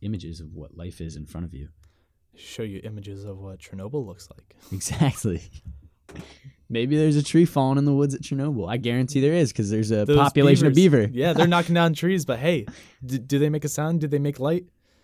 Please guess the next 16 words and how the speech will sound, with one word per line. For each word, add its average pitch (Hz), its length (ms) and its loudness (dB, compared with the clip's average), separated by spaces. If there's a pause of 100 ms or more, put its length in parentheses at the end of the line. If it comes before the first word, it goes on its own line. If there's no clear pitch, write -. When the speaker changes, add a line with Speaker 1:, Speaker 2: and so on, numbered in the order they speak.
(380)
Speaker 2:
I 120 120 -4
don't 165 160 2
know. 151 220 0
But, 135 280 -2 (100)
you 175 100 -2
know, 208 300 0 (180)
I'm 190 120 2
sure 240 160 2
someone 180 280 2
can 147 120 0
find 123 220 -2
that 104 120 -2
out 85 180 -6
for 92 100 -12
us. 113 60 -2
Speaker 1:
Absolutely. 117 460 0